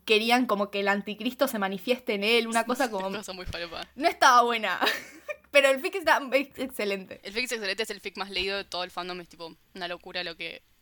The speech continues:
Speaker 2: a dónde ha llegado en Hollywood.
Speaker 1: Ujú.
Speaker 2: Pero es ficción.
Speaker 1: Ha llegado a gente fuera del fandom incluso.
Speaker 2: Sí.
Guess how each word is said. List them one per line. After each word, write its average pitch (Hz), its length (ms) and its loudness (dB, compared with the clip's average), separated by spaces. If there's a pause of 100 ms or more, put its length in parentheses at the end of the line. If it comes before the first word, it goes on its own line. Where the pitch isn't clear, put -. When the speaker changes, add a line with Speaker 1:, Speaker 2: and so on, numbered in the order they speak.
(560)
Speaker 2:
a 220 100 6
dónde 226 260 6
ha 196 60 4
llegado 185 340 0
en 185 100 -14
Hollywood. 180 300 -10 (720)
Speaker 1:
Ujú. 196 180 -12 (520)
Speaker 2:
Pero 220 100 -4
es 190 60 -10
ficción. - 240 -10
Speaker 1:
Ha 208 40 -4
llegado 254 220 8
a 262 60 10
gente 277 300 2
fuera 254 320 4
del 220 120 4
fandom 196 340 -6
incluso. 180 400 -16 (120)
Speaker 2:
Sí. 180 200 -12